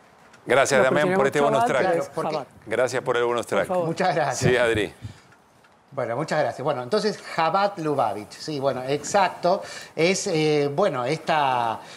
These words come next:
Speaker 3: eh, comunidad, ¿no? Eh, eh, a la que pertenece o quiere pertenecer, eh,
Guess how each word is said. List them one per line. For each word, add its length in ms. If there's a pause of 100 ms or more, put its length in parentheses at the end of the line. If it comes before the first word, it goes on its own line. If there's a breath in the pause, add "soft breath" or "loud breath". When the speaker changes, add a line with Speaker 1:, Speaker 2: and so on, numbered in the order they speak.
(140 loud breath)
Speaker 3:
eh, 220
comunidad, 880
¿no? 480
Eh, 580 (380 loud breath)
eh, 320
a 140
la 200
que 560 (140)
pertenece 480
o 60
quiere 340
pertenecer, 840
eh, 480